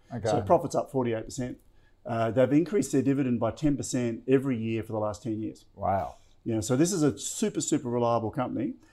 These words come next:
Speaker 2: Now, it's not at a bargain price, but it's, um, it's showing we're returning, uh, it's returning ten point four percent a year at the current price. And for a company of this quality, and I would argue this is the best company in the country. How about, how's
Speaker 1: Wow.
Speaker 2: that for a claim?
Speaker 1: That
Speaker 2: So
Speaker 1: is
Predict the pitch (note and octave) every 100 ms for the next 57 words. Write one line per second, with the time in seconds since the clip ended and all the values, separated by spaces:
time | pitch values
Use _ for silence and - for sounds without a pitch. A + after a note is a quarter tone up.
0 | _ C3 B2+ A3 C3+ G#2 A#2+ A#2+ A2+ A2
1 | A#2+ F#3 C#4 - - B2 A#2+ - - B2+
2 | B2 A#2+ B2+ _ _ _ C3 - D#3+ D3+
3 | C3+ C3+ D3+ C#3+ C3+ B2 A#2 A2 - _
4 | B2 A#2+ A#2+ C#3+ F3 C3 G2 - _ D#3+
5 | D3 B2 A#2 - A#2 A#2 - A#2 A2+ A2
6 | G#2+ G#2+ A#2 A2 A#2+ A#2 G#2+ - - -
7 | - - A#2+ G#2+ B2 F3+ G3 C#3 B2+ A#2
8 | B2 B2+ - C#3 A2+ A2+ D3 B2+ A2 G#2+
9 | G#2+ A2 G2+ F2+ F#2+ A#2 - - C3 -
10 | G#2+ G2+ F#2+ G#2 - A#2+ _ _ _ _
11 | _ _ C#3+ A#2+ D#3+ D3+ C#3 D3+ - A2
12 | - A#2 A2 F3 B3 D#3+ D3+ C3